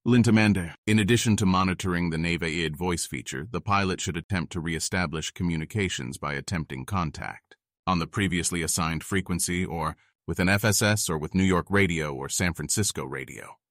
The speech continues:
If communications are established with an F S S or New York radio or San Francisco radio,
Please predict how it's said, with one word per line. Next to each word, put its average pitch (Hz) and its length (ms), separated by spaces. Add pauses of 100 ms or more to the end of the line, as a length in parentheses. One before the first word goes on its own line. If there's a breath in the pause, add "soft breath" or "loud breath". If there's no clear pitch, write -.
(180)
If 107 100
communications 113 800
are 90 100
established 87 560
with 87 140
an 82 160
F 90 200
S 85 220
S 73 360
or 76 140
New 82 120
York 85 300
radio 78 440
or 82 220
San 87 240
Francisco 82 540
radio, 57 560